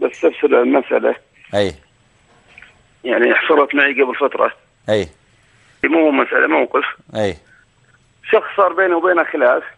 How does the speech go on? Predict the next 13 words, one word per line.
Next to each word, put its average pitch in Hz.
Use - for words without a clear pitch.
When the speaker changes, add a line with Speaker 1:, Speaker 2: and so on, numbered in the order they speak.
Speaker 2:
أي. 92
Speaker 1:
آه، -
فلما 226
أنا 214
شفته 180
قابلته 170
في 156
مكان، 147
حبيت 185
أسلم 156
عليه، 151
يعني، 160
آه، -